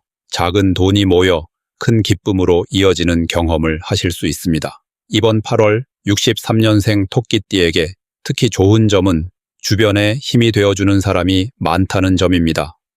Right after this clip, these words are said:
오랜 친구, 가족 혹은 직장 동료와의 사이에서 뜻밖의 도움이나 응원을 받고 이를 통해 새로운 금전의 기회를 경험할 수 있는 흐름이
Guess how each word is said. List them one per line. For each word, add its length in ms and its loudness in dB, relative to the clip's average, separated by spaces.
오랜 380 2
친구, 520 0
가족 380 0
혹은 300 0
직장 460 -2
동료와의 520 2
사이에서 600 -2
뜻밖의 520 -2
도움이나 520 0
응원을 380 2
받고 520 -2
이를 240 0
통해 320 0
새로운 460 0
금전의 560 2
기회를 480 0
경험할 420 0
수 160 -6
있는 280 2
흐름이 500 0